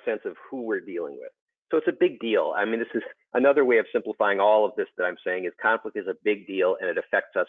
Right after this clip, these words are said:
personally. It affects how we relate. It, it, it is affecting us where we relate to other people. It often goes beyond, again, just what that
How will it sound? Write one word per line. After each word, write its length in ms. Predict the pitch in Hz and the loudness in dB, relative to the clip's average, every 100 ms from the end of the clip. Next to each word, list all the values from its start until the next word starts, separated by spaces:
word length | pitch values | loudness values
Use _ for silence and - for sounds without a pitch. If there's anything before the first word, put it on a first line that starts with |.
| - | -4
personally. 680 | - 113 - 104 98 92 - _ _ _ - | -4 -4 -4 -6 -4 -6 -10 _ _ _ -10
It 80 | 92 | -8
affects 360 | - 95 - - - | 0 0 0 -6 -6
how 120 | 104 107 | 0 0
we 140 | 104 | 0
relate. 380 | 95 90 98 92 - _ _ _ _ | -2 0 0 -2 -8 _ _ _ _
It, 160 | 85 - | -14 -10
it, 300 | 82 98 98 | -10 -4 -2
it 40 | |
is 80 | 113 | -2
affecting 400 | 90 104 - 101 | 0 -2 -2 -4
us 60 | 95 - _ _ _ | -6 -8 _ _ _
where 180 | 90 95 | -4 -2
we 120 | 90 | -2
relate 360 | 82 85 98 95 | -4 0 0 0
to 100 | - | 0
other 160 | 92 92 | 0 -2
people. 440 | - 87 80 78 - _ _ - - _ _ _ - | -4 -6 -2 -4 -6 _ _ -20 -20 _ _ _ 2
It 100 | 117 | 4
often 340 | 117 123 - 120 | 6 4 4 4
goes 200 | 117 110 | 4 4
beyond, 340 | 113 110 110 101 | 2 2 4 2
again, 360 | 95 104 101 95 | 0 2 2 0
just 140 | 104 | -4
what 160 | - 98 | 0 2
that 160 | 104 95 | 2 -2